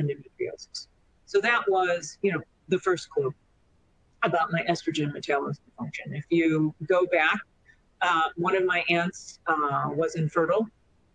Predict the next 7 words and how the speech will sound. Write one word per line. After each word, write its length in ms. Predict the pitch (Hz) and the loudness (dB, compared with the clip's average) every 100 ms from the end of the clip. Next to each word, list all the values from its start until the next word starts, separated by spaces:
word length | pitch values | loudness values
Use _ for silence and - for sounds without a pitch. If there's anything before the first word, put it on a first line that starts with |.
| _ | _
or 360 | 160 139 135 127 _ _ 151 | 0 0 -2 -4 _ _ -4
that 120 | - | -2
was 200 | 147 - | -4 -4
the 140 | 143 143 | -6 -2
given 320 | 165 156 143 | 0 0 -2
explanation. 760 | 139 - 139 220 - 180 180 - - 151 | -6 -6 -4 -4 -2 0 0 -2 -8 -4
We, 460 | 151 151 151 156 | -2 0 -2 -4